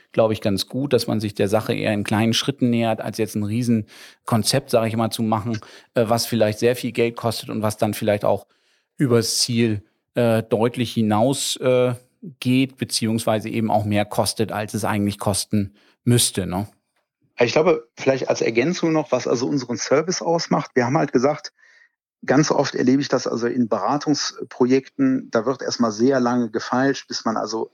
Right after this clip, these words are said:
Speaker 2: ein Volumen von Beratungen festgezurrt hat, sowohl inhaltlich wie auch monetär.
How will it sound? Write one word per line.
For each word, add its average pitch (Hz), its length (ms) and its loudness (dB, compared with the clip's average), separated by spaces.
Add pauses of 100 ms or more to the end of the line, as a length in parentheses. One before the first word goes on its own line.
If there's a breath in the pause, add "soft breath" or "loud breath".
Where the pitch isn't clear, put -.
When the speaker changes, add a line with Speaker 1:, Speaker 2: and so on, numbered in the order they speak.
(100)
Speaker 2:
ein 113 200 0
Volumen 127 380 2
von 113 240 -2
Beratungen 131 640 2 (140 loud breath)
festgezurrt 135 680 -2
hat, 120 120 -2
sowohl 113 260 -2
inhaltlich 123 440 2
wie 113 80 0
auch - 180 -4
monetär. 120 640 0